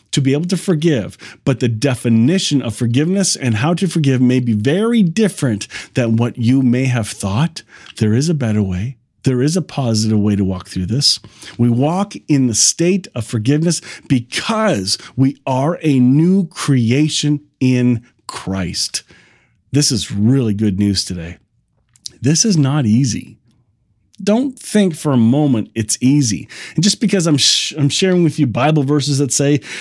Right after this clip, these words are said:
you ought to do this, you're supposed to do that, don't think I'm trying to sugarcoat this and, and make you do something that you're not ready to do yet. The Holy Spirit does that work.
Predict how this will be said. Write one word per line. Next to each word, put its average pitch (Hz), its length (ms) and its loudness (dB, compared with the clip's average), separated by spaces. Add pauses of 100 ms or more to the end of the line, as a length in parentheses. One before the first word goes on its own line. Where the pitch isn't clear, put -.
(100)
you 135 180 4
ought 139 160 -4
to 139 80 -4
do 135 120 4
this, 135 240 0
you're 147 80 0
supposed 147 420 0
to 139 60 -6
do 143 140 4
that, 139 260 -2 (880)
don't 220 300 -2
think 151 380 0 (100)
I'm 151 260 2 (140)
trying 170 260 2
to 123 120 -2
sugarcoat 131 560 0
this 117 420 0 (160)
and, 113 480 0 (340)
and 117 300 4
make 147 260 0
you 147 140 4
do 127 320 0
something 120 680 0 (180)
that 131 120 -2
you're 143 140 4
not 123 200 -2
ready 127 300 2
to - 120 -4
do 131 160 2
yet. - 580 -2 (580)
The 139 80 2
Holy 247 200 2
Spirit 247 380 0
does 170 200 0
that 180 180 -2
work. - 460 -6